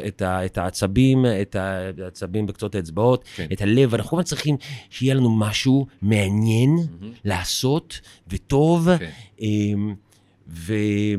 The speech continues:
Speaker 1: וכאילו, אם אנחנו מרשים לעצמנו, נגיד, לנוח, זה רק איזה... אנחנו לוקחים את המנוחה כמין לקשרי.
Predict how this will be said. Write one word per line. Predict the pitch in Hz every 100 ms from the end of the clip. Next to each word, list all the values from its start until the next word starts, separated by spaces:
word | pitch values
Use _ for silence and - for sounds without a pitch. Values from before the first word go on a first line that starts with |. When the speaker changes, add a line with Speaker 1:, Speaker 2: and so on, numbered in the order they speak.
| 104 -
Speaker 1:
וכאילו, | 104 - 139
אם | 139
אנחנו | 143 -
מרשים | 120 110 135
לעצמנו, | 131 120
נגיד, | 113 110
לנוח, | 113 131 147 127 98
זה | 101
רק | 110 117
איזה... | 107 104 - -
אנחנו | 95 104 113
לוקחים | - - 170 160
את | 131
המנוחה | 120 117 117 - 147
כמין | - 127 135 113
לקשרי. | 127 - - 156 156